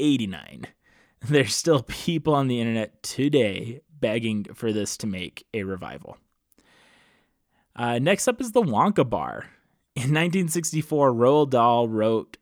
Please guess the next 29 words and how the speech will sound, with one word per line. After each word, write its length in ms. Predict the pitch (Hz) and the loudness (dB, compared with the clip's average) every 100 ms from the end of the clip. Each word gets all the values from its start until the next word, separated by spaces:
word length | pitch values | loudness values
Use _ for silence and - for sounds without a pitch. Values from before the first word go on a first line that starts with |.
| - | -14
Charlie 580 | - 113 117 117 113 - | -6 -2 0 0 0 -2
and 240 | 110 110 | -4 -4
the 60 | 110 | -4
Chocolate 380 | - 98 - | -6 -8 -10
Factory. 400 | - - - - - _ _ | -14 -14 -16 -20 -20 _ _
Fans 360 | - 131 139 139 | -10 -6 -4 -4
were 60 | |
blown 520 | 131 127 156 180 196 208 | -8 -8 -4 0 0 2
away 380 | 208 214 165 | 2 4 4
when 160 | 131 143 | 4 0
the 80 | 156 | -2
Wonka 340 | 165 180 160 | -4 -2 -2
Bar 180 | 135 139 | 2 2
became 300 | 143 135 156 | 0 -4 -4
a 60 | 156 | -4
reality. 460 | 160 160 123 92 - _ _ - | -2 0 -2 -6 -14 _ _ -14
In 120 | - 131 | -6 -2
nineteen 300 | 143 156 160 | 0 0 0
seventy-six, 680 | 175 165 147 - 156 156 - - - - _ | 0 0 0 2 -2 -2 -14 -18 -20 -20 _
Breaker 380 | 135 143 160 160 | 2 2 2 0
Confections 720 | 147 135 135 139 - 143 131 | -2 -2 0 -2 -4 -4 -4
in 80 | 101 | -6
Chicago 640 | - - 139 135 131 127 _ - _ | -8 -2 0 2 2 -2 _ -20 _
launched 340 | - 113 110 - | -4 -4 -4 -4
their 140 | 107 | -4
very 580 | 104 104 127 127 127 127 - | -4 -2 2 2 2 0 -2
own 460 | 113 113 113 113 - | -2 0 -2 -4 -10
Wonka 380 | 117 92 101 98 | -12 -8 -6 -8
Bar. 300 | 92 57 58 | -8 -10 -10